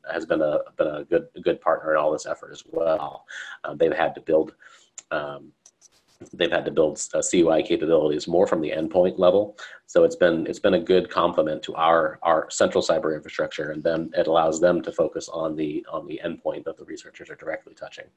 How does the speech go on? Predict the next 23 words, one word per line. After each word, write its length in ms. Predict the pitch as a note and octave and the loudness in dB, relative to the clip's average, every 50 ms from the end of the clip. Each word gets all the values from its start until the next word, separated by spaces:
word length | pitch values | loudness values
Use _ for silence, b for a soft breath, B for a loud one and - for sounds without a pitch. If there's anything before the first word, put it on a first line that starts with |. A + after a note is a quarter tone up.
| B B B B B B B B B B B B B B _ | B B B B B B B B B B B B B B _
Um, 240 | D#2+ D#2 D#2 D2+ D#2 | -2 -2 -2 2 4
but 120 | F#2 F#2 | 6 6
on 140 | F#2 F2 E2+ | 6 6 6
the, 160 | E2+ E2 F2+ | 6 4 6
on 140 | - F#2 E2+ | 6 4 2
the 80 | - - | 4 4
non-C 420 | A2+ C3 E3 F3 - - - - | 4 6 6 4 4 2 2 2
U 140 | E2+ D#2+ D#2+ | 4 6 6
I 120 | D#2+ D2+ | 4 4
side, 360 | - - - D#2+ D2+ D2 D2+ - | 4 2 2 4 4 2 4 4
that 180 | E2+ F#2 F2+ | 4 4 4
has 140 | F2+ D#2+ - | 2 -2 0
been, 320 | - D#2+ D#2+ D#2 D#2 D2+ - | 2 2 2 2 0 -2 -2
that 180 | - F#2 F2+ F2 | 0 0 0 4
has 200 | F#2+ F#2 E2+ D#2+ | 4 2 2 4
been 220 | - D#2 D2+ D#2+ | 4 2 2 2
absolutely 680 | - - F#2 F#2 - - F2+ E2+ E2 D#2+ - D#2 D#2 D2+ | 0 0 0 0 2 0 0 2 2 2 0 0 -2 -2
a, 140 | C#2+ D2 D2 - - | -4 -6 -8 -8 -2
a, 140 | E2 D#2+ D#2 - | 0 0 0 2
a 80 | - E2 | -2 -2
big 240 | D2 - D#2+ - - | -2 -2 -4 -4 -4
challenge. 460 | - E3+ D3 C#3+ - - - - - B B B B B B B _ | -6 -6 -6 -6 -8 -10 -14 -16 -16 B B B B B B B _
Um, 380 | - D#2 D2+ D2 C#2+ C#2+ D2 D2+ | -2 -2 -2 -2 -2 -6 -8 -14